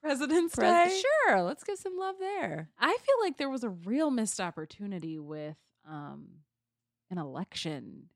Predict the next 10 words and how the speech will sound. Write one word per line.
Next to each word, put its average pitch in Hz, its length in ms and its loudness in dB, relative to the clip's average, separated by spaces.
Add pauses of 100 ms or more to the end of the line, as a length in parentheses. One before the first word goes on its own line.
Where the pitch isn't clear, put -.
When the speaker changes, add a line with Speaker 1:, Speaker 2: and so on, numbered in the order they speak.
(400)
Speaker 2:
Oh, 151 140 -2 (160)
Speaker 1:
time 151 400 -4 (160)
movie. 151 240 -12
Speaker 2:
I 185 120 -4
bet 156 200 -4
you 147 80 -6
they 139 180 -8
don't 143 140 -6
even 143 160 -8
wanna 139 220 -10